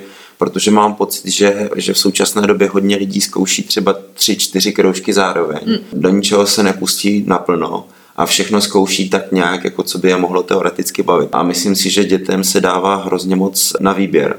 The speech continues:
Speaker 1: což na jednu stranu v některých věcech proti tomu nemám výhrady,
Speaker 2: Hmm.
Speaker 1: ale když to jde konkrétně na nějakou tu mimoškolní činnost, myslím si, že, že málo které dítě je opravdu zodpovědné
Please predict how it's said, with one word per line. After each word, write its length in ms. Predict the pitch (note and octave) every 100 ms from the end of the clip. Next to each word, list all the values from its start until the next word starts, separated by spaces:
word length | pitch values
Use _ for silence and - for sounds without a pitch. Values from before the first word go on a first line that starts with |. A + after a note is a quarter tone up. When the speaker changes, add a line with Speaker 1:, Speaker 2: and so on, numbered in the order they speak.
| -
Speaker 1:
což 480 | - G2 - - - F#2+
na 120 | F2+
jednu 160 | F#2+
stranu 440 | F#2+ G2 G2 F#2 - - -
v 40 |
některých 400 | G2 G2 G#2+ F#2+
věcech 340 | G2+ - F#2+ - -
proti 260 | G2 G#2
tomu 260 | - G2+ G2
nemám 460 | F#2+ F#2+ F#2+ F#2+
výhrady, 600 | F2+ F2+ F#2 F2 F2 G#2+ -
Speaker 2:
Hmm. 180 | A#2 A2+
Speaker 1:
ale 160 | F#2 F#2
když 180 | F#2+ -
to 100 | G2+
jde 160 | G2
konkrétně 560 | F#2+ G2 F#2 G2 G2 G2
na 60 |
nějakou 360 | F#2+ F#2 F#2 G2
tu 100 | G2
mimoškolní 580 | F#2+ G2 G2 G#2 G#2 F#2+
činnost, 420 | - A2+ - - -
myslím 360 | - F#2+ - G2+
si, 120 | G#2+
že, 440 | F#2+ G2+ G2 F#2+ -
že 280 | - G2+ G2
málo 420 | G2 G2+ G2 G2
které 340 | F#2+ - G2+ G2
dítě 300 | F#2+ F#2+ F#2
je 80 | F#2
opravdu 380 | F2+ F#2+ F2+ F#2
zodpovědné 880 | F#2 - F2+ F#2 F2+ F#2+ F#2 F#2